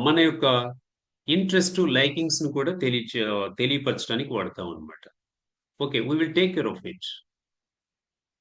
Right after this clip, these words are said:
ఓకే అని చెప్పేసి ఇలా చెప్తూ ఉంటాం. So, mostly will అనేటటువంటిది మీరు ఫ్యూచర్ టెన్స్‌కి ఉపయోగ-, ఫ్యూచర్ టెన్స్‌కి గుర్తుంచుకోండి. ఫ్యూచర్ టెన్స్‌లో అంటే, ఒక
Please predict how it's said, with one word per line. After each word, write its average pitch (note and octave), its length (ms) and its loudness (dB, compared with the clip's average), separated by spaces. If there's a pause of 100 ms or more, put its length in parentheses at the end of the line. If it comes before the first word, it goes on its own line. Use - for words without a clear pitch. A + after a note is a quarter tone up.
(1600)
ఓకే B2 240 -6 (480)
అని C3+ 160 0
చెప్పేసి C#3+ 460 2 (460)
ఇలా C3 200 4 (320)
చెప్తూ B2+ 380 0
ఉంటాం. D#2 300 -8 (380)
So, F3+ 100 2 (100)
mostly G3+ 480 6 (220)
will F3+ 260 2
అనేటటువంటిది C#3 720 2 (380)
మీరు B2+ 380 4 (540)
ఫ్యూచర్ G#3+ 440 4
టెన్స్‌కి C#3 400 2 (200)
ఉపయోగ-, A2+ 480 2 (120)
ఫ్యూచర్ G#3+ 500 2
టెన్స్‌కి C3+ 420 2 (180)
గుర్తుంచుకోండి. F#2+ 720 -4 (300)
ఫ్యూచర్ E3 420 6
టెన్స్‌లో B2+ 360 0
అంటే, D#3 200 0
ఒక B2+ 160 0